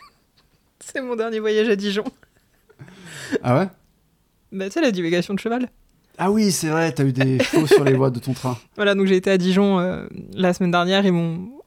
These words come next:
Speaker 1: entre moult problèmes, euh, mon, il y a eu une divagation de cheval, euh, sur la voie contiguë et,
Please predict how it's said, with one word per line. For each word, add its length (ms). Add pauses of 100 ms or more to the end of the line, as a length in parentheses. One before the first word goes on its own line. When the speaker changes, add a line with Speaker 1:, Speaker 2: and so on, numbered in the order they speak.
(520)
Speaker 1:
entre 300
moult 340
problèmes, 420
euh, 240
mon, 300 (440)
il 80
y 40
a 40
eu 60
une 120
divagation 420
de 40
cheval, 340
euh, 160
sur 160
la 100
voie 180
contiguë 560
et, 160